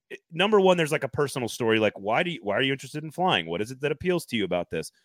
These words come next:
That's not, like, a sports conversation. That's more of a person conversation. What I do think is interesting is, should N F L teams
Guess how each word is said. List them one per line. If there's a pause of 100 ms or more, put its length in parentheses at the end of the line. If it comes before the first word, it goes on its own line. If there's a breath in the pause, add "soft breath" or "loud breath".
(160)
That's
not,
like,
a
sports
conversation.
That's
more
of
a (220)
person
conversation. (600)
What
I
do
think
is
interesting
is, (360)
should
N
F
L
teams